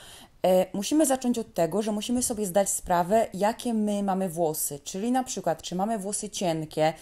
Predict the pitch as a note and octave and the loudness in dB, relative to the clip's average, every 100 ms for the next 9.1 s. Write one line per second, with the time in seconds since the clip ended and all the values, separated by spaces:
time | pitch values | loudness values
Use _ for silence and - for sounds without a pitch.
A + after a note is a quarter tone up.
0 | - - - D#3 F#3 F3+ - - E3 D#3 | -16 -18 -6 2 4 4 0 -8 -4 -2
1 | E3+ - F3+ E3 D#3 F3 F3 E3+ - - | -2 -2 -2 -2 -4 -4 -2 -2 -4 -6
2 | D#3+ D#3+ D3 C#3+ C3+ C3 C#3+ F3 C4+ - | -4 -4 -4 -6 -6 -8 -6 -4 -4 -10
3 | _ _ _ - - _ _ _ _ _ | _ _ _ -20 -20 _ _ _ _ _
4 | _ _ _ - - - - - B3 D4 | _ _ _ -18 -16 -20 -10 2 4 6
5 | C#4 C#4 C#4 F#3+ F#3+ G3+ - B3 D4 D#4+ | 4 4 4 4 2 2 2 4 4 2
6 | - E3 G#3 A3+ G#3 C4+ B3+ G3 F#3+ D#3 | -4 -4 0 4 6 6 4 0 2 2
7 | D3+ D3+ - C#3 C3+ G#3 G3 B3 B3 G3+ | 2 -2 -2 -6 -2 -2 0 2 0 0
8 | G#3 A3 - E3+ D#3+ C#3 C#3+ C3+ C3+ - | -6 -4 -4 -2 -4 -6 -8 -8 -8 -10
9 | C#3 | -12